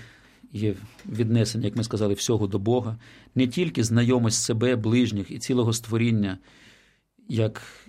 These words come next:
цього божественного пейзажу. Також люди інтуїційно знають,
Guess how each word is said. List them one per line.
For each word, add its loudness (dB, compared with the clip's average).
цього 2
божественного 0
пейзажу. -2
Також -2
люди 0
інтуїційно 0
знають, 0